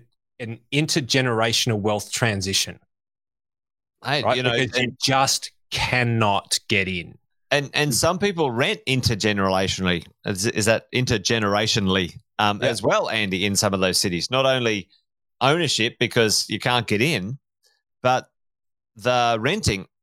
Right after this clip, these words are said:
Speaker 2: You know, you pass the lease on after thirty years of renting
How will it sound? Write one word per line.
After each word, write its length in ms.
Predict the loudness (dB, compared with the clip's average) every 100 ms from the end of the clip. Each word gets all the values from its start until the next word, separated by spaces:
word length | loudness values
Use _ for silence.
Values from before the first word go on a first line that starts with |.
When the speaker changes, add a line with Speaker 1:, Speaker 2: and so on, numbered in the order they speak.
| -6
Speaker 2:
You 100 | 0
know, 80 | 0
you 180 | 0 -2
pass 440 | 0 2 0 -4
the 180 | -2 0
lease 400 | 2 0 -2 -2
on 280 | 2 2 0 -10 _ _ 0
after 320 | 2 2 0
thirty 320 | -2 0 0 0
years 240 | 0 0
of 100 | -2
renting 500 | 0 0 2 0 -2